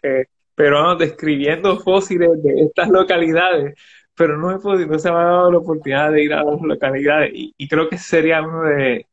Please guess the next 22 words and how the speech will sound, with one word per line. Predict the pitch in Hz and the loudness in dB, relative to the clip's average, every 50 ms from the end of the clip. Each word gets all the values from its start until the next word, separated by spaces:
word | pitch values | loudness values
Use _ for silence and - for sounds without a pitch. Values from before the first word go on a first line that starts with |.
| _ _ _ _ | _ _ _ _
uno | - 147 135 147 151 | -6 -4 -2 0 2
de | 151 151 | 2 2
mis | 147 147 135 - - | 0 0 -2 -4 -2
sueños, | 143 147 131 127 127 123 113 - _ _ _ _ _ _ _ _ _ _ | 0 0 0 0 0 -4 -6 -8 _ _ _ _ _ _ _ _ _ _
visitar | - 139 139 135 143 135 - 147 139 147 160 165 | -4 -2 -2 0 0 0 0 2 0 2 2 0
esta, | 160 156 156 - - 143 135 135 131 123 - - - | -2 -2 -4 -4 -2 -2 0 0 0 -2 -2 -4 -8
estas | 143 - - _ - 151 135 123 - - - - _ - - - _ | -10 -12 -10 _ -2 0 0 0 -2 -6 -14 -20 _ -20 -20 -20 _
diferentes | - 156 147 143 143 165 151 147 151 147 151 165 | -8 -6 -4 -4 -2 0 0 0 0 0 -2 -2
áreas | 147 151 151 165 175 170 | -2 0 0 0 0 0
donde | 160 160 143 131 | 0 0 -2 -2
se | - 135 | -2 -4
expone | 127 - 143 147 151 156 151 | -4 -4 -2 0 2 2 2
la, | 143 139 - 151 | 2 2 0 -2
la | 151 139 131 | -2 -2 0
formación | 135 147 143 139 131 123 - 160 160 156 | 2 2 2 2 2 0 0 0 -2 0
Pisco, | 160 202 208 208 - - 185 175 175 - - - _ _ _ _ | 0 -2 -2 0 2 2 2 2 2 -2 -12 -20 _ _ _ _
que | - 160 | 0 2
es | 156 | 2
una | 185 190 202 190 | 2 2 2 2
de | 180 175 | 2 2
las | 170 165 - | 2 0 0
formaciones | 165 165 160 147 139 - - 156 160 175 170 165 | -2 -4 -4 -4 -4 -4 -4 -4 -4 -4 -4 -6